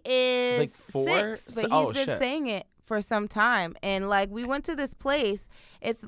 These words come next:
Speaker 1: actually right across the street from the office. It's called Encounter. It's, like, this, like, sea life in-,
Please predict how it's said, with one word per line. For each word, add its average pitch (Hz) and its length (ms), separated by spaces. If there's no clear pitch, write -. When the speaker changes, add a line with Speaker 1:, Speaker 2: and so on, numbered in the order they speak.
Speaker 1:
actually 359 380
right 262 180
across 277 320
the 254 140
street 247 440
from 233 300
the 226 80
office. 208 500
It's 208 140
called 226 300
Encounter. 208 640
It's, 226 180
like, 220 200
this, 214 220
like, 202 280
sea 233 480
life 208 480
in-, 202 260